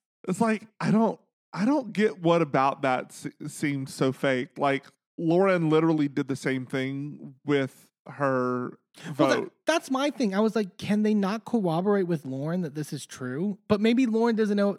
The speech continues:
Speaker 2: I can't remember in the
Speaker 1: Lauren
Speaker 2: episode.
Speaker 1: probably didn't know that the idol change happened, but she knew that that's what happened with her vote. She handed her vote to Jamie.
Speaker 2: Right.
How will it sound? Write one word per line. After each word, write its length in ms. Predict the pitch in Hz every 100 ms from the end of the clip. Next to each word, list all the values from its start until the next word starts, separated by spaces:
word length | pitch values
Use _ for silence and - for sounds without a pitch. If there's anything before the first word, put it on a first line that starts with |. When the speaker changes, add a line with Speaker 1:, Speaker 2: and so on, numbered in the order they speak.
| -
Speaker 2:
I 100 | 202
can't 240 | 247 294
remember 340 | 247 190 196 196
in 80 | 180
the 40 |
Speaker 1:
Lauren 160 | 220 262
Speaker 2:
episode. 160 | -
Speaker 1:
probably 360 | 208 202 190 165
didn't 280 | 160 165 147
know 180 | 147 147
that 200 | 135 139
the 60 | 131
idol 440 | 131 131 151 190
change 400 | - 208 196 190
happened, 460 | 190 185 233 220 185
but 140 | 170
she 200 | - 196
knew 300 | 175 180 247
that 160 | 196 156
that's 240 | 165 -
what 100 | 156
happened 340 | 147 156 151
with 120 | 143 143
her 120 | 131
vote. 400 | 147 233 196 190
She 220 | - 202
handed 360 | 160 208 208 156
her 180 | 175 196
vote 380 | 156 156 165
to 100 | 180
Jamie. 440 | 156 196 233 180 196
Speaker 2:
Right. 420 | 190 226 123 110